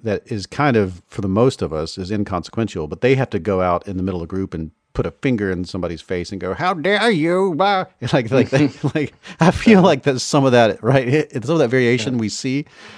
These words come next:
Speaker 1: 'cause I'm imagining this is a person who, in their mind, is being ex-, extremely pro-social.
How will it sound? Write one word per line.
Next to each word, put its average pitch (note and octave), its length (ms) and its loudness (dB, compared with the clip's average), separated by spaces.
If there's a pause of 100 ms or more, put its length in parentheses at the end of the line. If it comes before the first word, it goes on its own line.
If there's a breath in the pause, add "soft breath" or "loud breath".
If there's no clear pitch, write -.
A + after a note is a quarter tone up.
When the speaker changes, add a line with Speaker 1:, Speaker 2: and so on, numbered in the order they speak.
(120)
Speaker 1:
'cause D3 120 0
I'm D3 100 6
imagining D3 300 6
this B2 100 0
is B2+ 60 -8
a - 40 -12 (100)
person B2 180 2
who, A2+ 240 2
in A#2 220 -2
their C#3 120 4
mind, G#2+ 260 4
is F#2 80 -4
being G2+ 200 0
ex-, - 240 -6
extremely D#3+ 640 2
pro-social. B2 880 -2